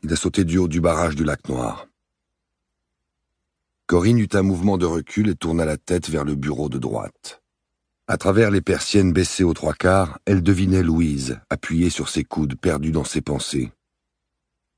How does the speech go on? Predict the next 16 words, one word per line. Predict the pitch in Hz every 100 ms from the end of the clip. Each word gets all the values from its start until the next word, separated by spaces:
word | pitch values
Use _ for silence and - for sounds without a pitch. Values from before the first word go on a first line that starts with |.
| _
C'est | 120
pas | - 85
vrai. | 73 80 87 67 - _ _ _ _ _ _ _ _ _
C'est | _ 104
la | 101
triste | 117 113 120
réalité », | 110 113 113 - - - _ _ _ _ _ -
répliqua | 85 - 78 82
Paul | - 87 80
en |
suivant | 71 85 78
son | 71 73
regard. « | 69 64 62 57 - _ _ _ _ _ _ _ _ _ _ _ _ _ -
Comment | 80 90
elle | 85
va ? » | 78 95